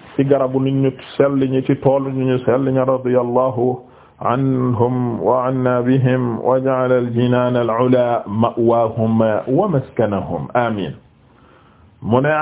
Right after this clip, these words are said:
muy hadith neuf cent quatre-vingt-onze. Mu ne an Abi Umaama. Mu ngi jële ci sahaaba boo xam ne moo doon Abu Umaama la siiwe woon. Loolu nag da ngay xam ne dàkkantal la.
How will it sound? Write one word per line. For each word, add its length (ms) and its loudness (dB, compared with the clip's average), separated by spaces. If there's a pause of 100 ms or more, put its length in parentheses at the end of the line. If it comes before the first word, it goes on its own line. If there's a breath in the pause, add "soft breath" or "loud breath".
(360)
muy 240 2
hadith 360 -2
neuf 180 0
cent 200 -2
quatre-vingt-onze. 540 0
Mu 140 0
ne 60 2
an 220 0
Abi 420 -2
Umaama. 760 -2 (1000 soft breath)
Mu 160 2
ngi 160 -2
jële 240 2
ci 120 -6
sahaaba 520 0
boo 240 0
xam 200 -4
ne 320 0 (240)
moo 340 0
doon 240 0 (580)
Abu 300 0
Umaama 420 0
la 120 0
siiwe 280 2
woon. 260 2
Loolu 240 0
nag 100 -2 (440)
da 100 0
ngay 200 2
xam 160 -2
ne 100 2
dàkkantal 600 -2
la. 100 -4